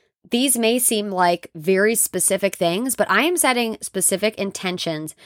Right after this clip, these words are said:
because I wanna look back and say, "Did I feel good about the way that I actually handled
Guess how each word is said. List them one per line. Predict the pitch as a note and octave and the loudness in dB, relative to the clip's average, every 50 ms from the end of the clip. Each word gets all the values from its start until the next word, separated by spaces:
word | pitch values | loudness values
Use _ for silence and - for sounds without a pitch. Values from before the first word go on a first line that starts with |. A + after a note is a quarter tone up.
| - - - | -12 -6 -2
because | G3+ G3 G#3+ G3+ F#3+ | 0 2 2 2 4
I | - G3 A3+ | 4 4 4
wanna | C4 D4+ C#4+ B3+ | 4 2 0 2
look | A#3 A3+ A3+ | 0 0 0
back | - F#3 F3 F3+ - | 2 0 0 0 0
and | - F3+ F#3 | -4 -4 -2
say, | - - F3+ E3 D#3 - | 2 4 4 4 2 0
"Did | - - F3+ | -6 -8 -6
I | - G#3+ B3 | -4 -4 -4
feel | A#3+ - E4 D4 | -2 0 0 0
good | G#3 E3 G#3 A#3 A#3 | 2 2 2 2 2
about | G#3+ - F3+ F3 - | 4 4 2 2 2
the | - | 2
way | F3+ F#3 F#3 | 0 0 2
that | F3+ F#3 | 2 2
I | F3 E3+ | 2 2
actually | - - E3+ F3 F3+ - - G#3 G3 F3 | 2 2 0 0 0 0 0 0 0 0
handled | D#3 E3+ F3+ F3+ F#3 F#3 F3 D#3+ D3 C#3+ - | -2 -2 -4 -4 -2 -2 -2 -2 -2 -4 -8